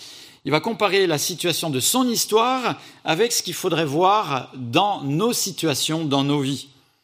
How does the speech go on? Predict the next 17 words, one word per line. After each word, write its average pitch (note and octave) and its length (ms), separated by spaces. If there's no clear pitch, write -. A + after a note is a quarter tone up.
Et C#3 140
comme C#4+ 180
c'est A3+ 280
un E3 420
excellent F#3+ 480
pédagogue, B2+ 880
Jésus F#3 880
va C#3+ 220
nous D#3 140
piquer A3 760
pour D#3+ 180
que E3+ 100
nous D#3+ 180
retenions F#3 640
cette D#3+ 240
histoire, E3 600
hein, B2 200